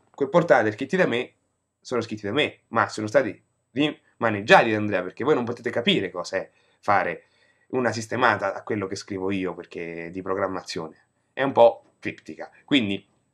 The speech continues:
approfittatene che li trovate scritti in modo umano e comprensibile, grazie a questo lavoro immenso di Andrea, di riadattamento di quello che scrivo, quindi vi saluto.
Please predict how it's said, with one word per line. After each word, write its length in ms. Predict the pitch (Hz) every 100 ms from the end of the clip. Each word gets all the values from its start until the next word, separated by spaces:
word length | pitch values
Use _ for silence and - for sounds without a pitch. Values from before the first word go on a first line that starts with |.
| _ _ -
approfittatene 880 | 175 - 156 160 165 202 165 147
che 80 | 139
li 140 | 139 139
trovate 360 | 143 151 135
scritti 380 | 131 156 143 -
in 80 | 127
modo 400 | 143 135 123 147
umano 580 | 175 170 160 151 151 - - - - 165
e 80 |
comprensibile, 1000 | 139 160 156 160 156 185 151 180 190 220 - - - -
grazie 340 | 165 160 147
a 40 | 131
questo 240 | 160 143
lavoro 480 | 139 135 147 185 156
immenso 560 | 156 165 160 151 135
di 100 | 123
Andrea, 560 | 117 120 131 127 143 - - - - - -
di 200 | 131 127
riadattamento 720 | 151 156 160 165 170 147 127
di 100 | 123
quello 240 | 131 120
che 120 | 110 127
scrivo, 380 | - 113 113
quindi 280 | 139 135 120
vi 120 | 160
saluto. 600 | 247 196 190 165 214 262